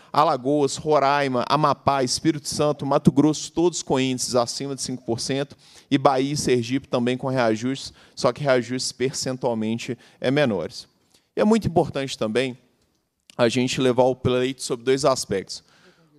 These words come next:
Primeira questão é a gente falar sobre um ponto que é de honestidade intelectual. É fato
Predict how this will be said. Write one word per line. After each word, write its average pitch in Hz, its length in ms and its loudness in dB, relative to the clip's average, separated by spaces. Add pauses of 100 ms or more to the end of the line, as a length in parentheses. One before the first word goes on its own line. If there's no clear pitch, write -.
Primeira 165 320 2
questão 165 300 0
é - 20 2
a 165 40 2
gente 160 200 -4
falar 151 240 4
sobre 151 300 -2
um 156 160 -2
ponto 147 340 0
que 160 80 4
é 147 60 6
de 151 180 2
honestidade 156 560 2
intelectual. 143 840 0 (480)
É 170 120 4
fato - 600 0